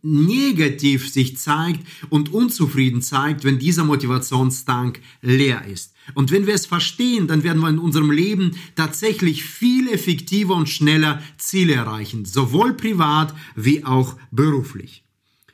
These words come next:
Wir nennen diesen, wenn es wirklich, äh, voll ist, nennen wir das als Energieüberschuss.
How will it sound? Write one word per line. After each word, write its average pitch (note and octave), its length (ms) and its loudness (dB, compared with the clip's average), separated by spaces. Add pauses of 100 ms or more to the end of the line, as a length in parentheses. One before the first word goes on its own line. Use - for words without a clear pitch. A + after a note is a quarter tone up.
(600)
Wir C#3+ 140 0
nennen G#3 320 0
diesen, G3+ 440 2 (140)
wenn D#3+ 300 0
es G#3 260 0
wirklich, G3 600 -2
äh, D3 260 2
voll A3+ 400 0
ist, C#3 260 0
nennen D#3+ 220 0
wir D#3 120 0
das D3+ 220 0
als D3 240 -4
Energieüberschuss. D#3+ 1160 -2